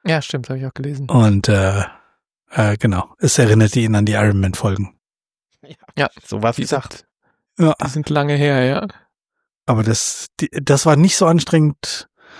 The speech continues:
Speaker 2: auch darüber reden, wie, wie diese, die Ironman-Folge. Die wir ja irgendwie, die eine, die wir doppelt aufnehmen mussten.
Speaker 3: Ja,
Speaker 2: Das
Speaker 3: das war aber, oh
Speaker 2: ah,
Speaker 3: Gott.
Speaker 2: das war so schlimm.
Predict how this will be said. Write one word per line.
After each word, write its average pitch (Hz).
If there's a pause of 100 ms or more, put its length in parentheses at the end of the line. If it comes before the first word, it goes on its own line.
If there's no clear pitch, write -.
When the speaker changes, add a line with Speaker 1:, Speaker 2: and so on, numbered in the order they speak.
(140)
Speaker 2:
auch -
darüber 139
reden, 143
wie, 135
wie 127
diese, 120 (680)
die -
Ironman-Folge. 101 (760)
Die 131
wir 107
ja 113
irgendwie, 113
die 123
eine, 113
die 110
wir 110
doppelt 113
aufnehmen 104
mussten. 98
Speaker 3:
Ja, 247 (100)
Speaker 2:
Das -
Speaker 3:
das -
war 90
aber, 85
oh - (240)
Speaker 2:
ah, -
Speaker 3:
Gott. -
Speaker 2:
das -
war -
so -
schlimm. -